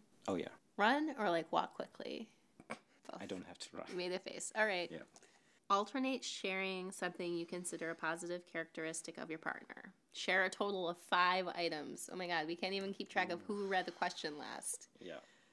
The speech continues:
Speaker 1: Oh, that's right. Me first, huh?
Speaker 2: Okay, so I look at you and then I tell you a positive characteristic.
Speaker 1: Oh, good. Yeah.
Speaker 2: Oh, okay. Well, positive characteristic would be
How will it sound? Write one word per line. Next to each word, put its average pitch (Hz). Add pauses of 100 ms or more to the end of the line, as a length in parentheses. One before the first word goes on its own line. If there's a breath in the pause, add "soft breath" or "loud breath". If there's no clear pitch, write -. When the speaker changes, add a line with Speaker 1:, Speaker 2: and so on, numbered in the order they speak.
Speaker 1:
Oh, 92
that's 90
right. 78 (160)
Me 92
first, 80
huh? 90 (120)
Speaker 2:
Okay, 196
so 180
I 190
look 202
at 190
you 185
and 170
then 160
I 156
tell 160
you 156
a 156
positive -
characteristic. - (180)
Speaker 1:
Oh, 151
good. 113 (240)
Yeah. 104 (300)
Speaker 2:
Oh, 185
okay. - (680 soft breath)
Well, 214
positive 240 (460)
characteristic 180
would 170
be 170